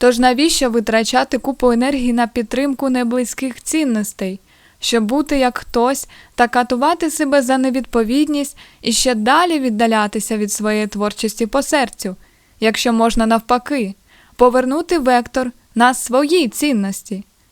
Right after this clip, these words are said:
і навчитися бути щасливим самим собою, щоб кожного разу не шукати нову опору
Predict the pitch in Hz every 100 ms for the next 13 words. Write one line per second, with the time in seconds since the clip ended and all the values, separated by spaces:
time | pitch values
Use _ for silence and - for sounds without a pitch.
0 | - 226 240 233 - 330 359 294 247 254
1 | 247 220 233 220 240 269 262 262 - -
2 | - 240 220 226 226 - 254 247 285 247
3 | 196 214 _ _ _ _ _ _ - 220
4 | - 247 247 247 240 240 247 247 262 -
5 | - _ 240 311 - 359 359 285 226 226
6 | 220 214 220 214 - 262 302 196